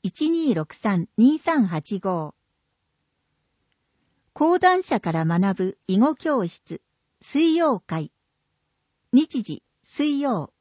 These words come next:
十三時から十七時。場所、主に東大島文化センター。大島八の三十三の九。対象、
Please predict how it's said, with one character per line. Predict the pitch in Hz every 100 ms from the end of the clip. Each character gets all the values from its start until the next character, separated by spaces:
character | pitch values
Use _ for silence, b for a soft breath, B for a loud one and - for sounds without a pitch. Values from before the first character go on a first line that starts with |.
| -
十 | 277 339
三 | 370 349
時 | 277
か | 196
ら | 170 151
十 | 196 220
七 | 220 208 196
時。 | 139 - _ _ _ _ _ _ _
場 | 214 185
所、 | 220 190 - _ _ _ _ -
主 | 302 330
に | 285 175
東 | - 247 330 - 359
大 | 349
島 | 220 175 160
文 | 220
化 | 240 226
セ | 240
ン | 202
タ | - 151 147 151
ー。 | - _ _ _ _ _ _ -
大 | 277 302
島 | 220 175 156 _
八 | - 220 330
の | 277 233
三 | 330 320
十 | 254 165
三 | 160 214 226 214
の | 196
九。 | - 214 160 - _ _ _ _ _ _ _ _ _ -
対 | 269
象、 | 262 254 226 101